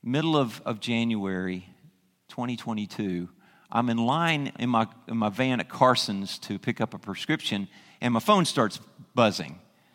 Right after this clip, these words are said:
And I look at the number, and it's a, it's a nine three seven area code, so I went ahead and answered it. So I was like, "Hello?" And on the other end, I hear this voice, "Neil Haney." I was like, "Yes?" He's like,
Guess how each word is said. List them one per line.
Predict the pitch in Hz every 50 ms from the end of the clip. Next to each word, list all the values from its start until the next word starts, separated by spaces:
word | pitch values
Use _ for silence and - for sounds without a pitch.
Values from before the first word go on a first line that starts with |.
| _ _ _ _ _ _ _ _ _ -
And | 120 123
I | 127 131
look | 143 180 185 190
at | 156
the | 131 135
number, | 135 147 165 170 131 127 120 123 127
and | 120 117 120
it's | 117 - - - 123
a, | 110 107 107 107
it's | 110 -
a | 120 110 104 - - - _ _ - -
nine | 117 127 131
three | - 131 120
seven | - - 131 120 113 107
area | 117 131 127 110 104
code, | - - 104 98 101 117 -
so | - 110 101
I | 101
went | 104 110 113 117
ahead | 110 101
and | 104 123
answered | 123 117 - 101 90 92
it. | 95 - _ _ _ _ _ _ _ _ _ _ _ _ -
So | - 117 110 95 -
I | -
was | 104 95
like, | 110 101 110
"Hello?" | 117 120 123 127 143 175 190 - - - - - - - - - _ _ _ -
And | 110 120
on | 123 127
the | 131 131 143
other | 156 147 143 135
end, | 139 143 139 131 120
I | 110
hear | 104 120 123 117
this | 107 113 -
voice, | - 117 117 117 113 101 - - - - _ - _ _ _ _ _ _ - -
"Neil | 156 214 247 254 226
Haney." | 214 240 247 262 269 240 165 113 92 - - -
I | -
was | - 104 135
like, | 135 120 113 - - 95
"Yes?" | 107 131 160 190 - - - - - - - - - - - - - _ _ _ _ _ _
He's | - 147 139 139
like, | 156 147 123 - -